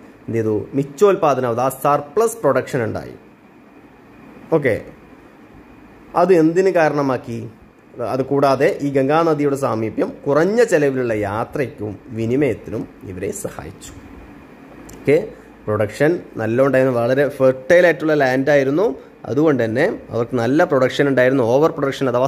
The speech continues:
surplus production ഉണ്ടായി. അതുമാത്രമല്ല, ജലത്തിലൂടെയുള്ള എന്താണ്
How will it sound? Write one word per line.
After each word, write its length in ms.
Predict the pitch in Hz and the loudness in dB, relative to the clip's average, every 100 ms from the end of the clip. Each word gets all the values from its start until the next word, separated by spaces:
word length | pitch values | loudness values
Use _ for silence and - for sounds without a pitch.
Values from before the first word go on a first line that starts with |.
| 127 | 0
surplus 400 | 110 - 180 180 | -4 -2 -4 -2
production 320 | 147 120 - 107 | -2 -2 -2 -4
ഉണ്ടായി. 320 | 98 95 170 262 - - - - - - | -4 0 0 -2 -10 -20 -20 -20 -18 -6
അതുമാത്രമല്ല, 680 | 131 143 113 127 175 139 104 123 180 - - - - | 0 0 0 0 0 0 2 0 0 -6 -20 -20 -6
ജലത്തിലൂടെയുള്ള 880 | 110 120 - 175 202 202 180 110 110 98 - - - - - - - - - | -4 -4 -2 0 2 2 2 2 -2 -4 -8 -20 -20 -20 -20 -20 -20 -16 -8
എന്താണ് 380 | 110 110 104 | -2 0 0